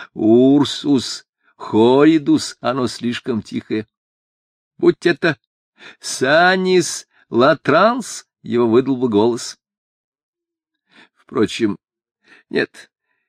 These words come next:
если б он принадлежал к роду Верае, Нелли Уэйт не могла бы так безбоязненно входить к нему.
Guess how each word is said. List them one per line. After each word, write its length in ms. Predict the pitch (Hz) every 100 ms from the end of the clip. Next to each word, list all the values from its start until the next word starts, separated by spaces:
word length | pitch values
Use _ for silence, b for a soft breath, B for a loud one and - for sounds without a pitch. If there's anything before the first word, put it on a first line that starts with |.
| _ _
если 380 | - 131 - 131
б 100 | 135
он 100 | 120
принадлежал 520 | 123 127 120 123 131
к 80 | 117
роду 380 | 127 123 110 - _
Верае, 880 | - 113 107 120 180 214 254 254 226 _ _ _ _ _
Нелли 640 | 98 101 123 147 170 175 170
Уэйт 400 | 160 160 151 -
не 80 | 156
могла 340 | 135 120 135
бы 120 | 131
так 200 | - 135
безбоязненно 640 | 107 117 120 117 113 113 110
входить 360 | - 113 110
к 80 | -
нему. 220 | 101 110